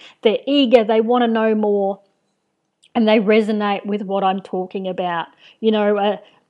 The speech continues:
a client that doesn't work for me was, uh, um, you know, a s-, experience I had not too recently,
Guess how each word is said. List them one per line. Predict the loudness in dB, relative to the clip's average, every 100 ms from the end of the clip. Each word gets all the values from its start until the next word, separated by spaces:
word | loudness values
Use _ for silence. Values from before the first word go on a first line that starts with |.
| -4
a | -4
client | 0 2 2
that | 0 0
doesn't | 2 4 2 4
work | 4 4
for | 2
me | 2 2
was, | 2 0 -2
uh, | -6 -8 _ _ -12
um, | -8 -8 -10 -12
you | -6 -4
know, | -4
a | -8
s-, | -10 -16 _ -8
experience | -8 -6 -4 -2 0 0
I | 0
had | 0 -2 -2
not | -6 -4
too | -6
recently, | -2 -2 -2 -4 -4 -4 -6 -8